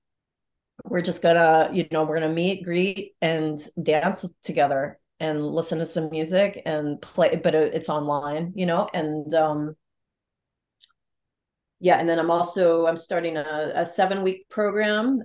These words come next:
uh, starting April twenty-first. Uh, uh, uh, it's called the Biodynamic Way, and it takes people through a lot of the things I, we've talked about today.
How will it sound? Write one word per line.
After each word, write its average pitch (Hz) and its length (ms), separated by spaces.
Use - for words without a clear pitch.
uh, 170 540
starting 165 420
April 175 380
twenty-first. 190 1080
Uh, 160 320
uh, 170 240
uh, 156 220
it's 165 160
called 165 200
the 165 60
Biodynamic 156 720
Way, 151 500
and 156 300
it 147 340
takes - 280
people 143 280
through 139 520
a 160 80
lot 139 220
of 135 140
the - 80
things 139 320
I, 139 240
we've 143 200
talked 135 280
about 131 240
today. 175 380